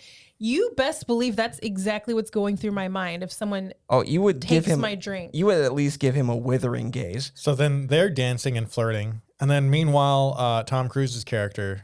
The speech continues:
Speaker 3: Doctor Bill, right?
Speaker 2: Yeah.
Speaker 1: Yeah.
Speaker 3: <laughs>
Speaker 1: It's just
Speaker 3: Is
Speaker 1: hanging out and flirting with two girls.
Speaker 2: It's like two models. "Oh, yeah,
Speaker 3: Yeah.
Speaker 2: we're both models." And they're, like, leading him away. It's like, "Oh, we're going to the end of the rainbow."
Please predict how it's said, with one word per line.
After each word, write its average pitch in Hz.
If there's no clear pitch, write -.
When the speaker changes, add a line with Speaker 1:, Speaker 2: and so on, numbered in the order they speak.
Speaker 3:
Doctor 113
Bill, 110
right? 139
Speaker 2:
Yeah. 143
Speaker 1:
Yeah. 208
Speaker 3:
<laughs> -
Speaker 1:
It's 247
just 180
Speaker 3:
Is 156
Speaker 1:
hanging 277
out 269
and 233
flirting 226
with 214
two 226
girls. 190
Speaker 2:
It's 139
like 147
two 190
models. 131
"Oh, -
yeah, 240
Speaker 3:
Yeah. 247
Speaker 2:
we're 269
both 240
models." 151
And 156
they're, 214
like, 196
leading 170
him 175
away. 143
It's 160
like, 143
"Oh, 175
we're 185
going 202
to 214
the 190
end 185
of 175
the 185
rainbow." 170